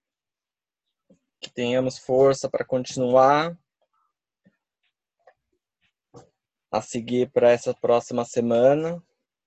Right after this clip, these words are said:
e nos encontrarmos na próxima semana. E encerramos com o Pai Nosso. Pai nosso que estais nos céus, santificado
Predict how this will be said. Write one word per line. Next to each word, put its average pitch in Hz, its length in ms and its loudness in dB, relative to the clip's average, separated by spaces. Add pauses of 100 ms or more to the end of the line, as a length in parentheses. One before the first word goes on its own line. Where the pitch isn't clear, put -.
e - 80 -6
nos 135 200 -4
encontrarmos 127 760 0
na 123 100 -2
próxima 123 600 -4
semana. 92 520 -2 (2500)
E 117 80 -8
encerramos 117 640 -2
com 120 180 -8
o - 40 -14
Pai 123 180 2
Nosso. 101 560 -6 (1600)
Pai 117 140 4
nosso 120 440 0
que - 80 -20
estais 110 320 2
nos 110 140 -8
céus, 120 720 -4 (260)
santificado 120 1300 -4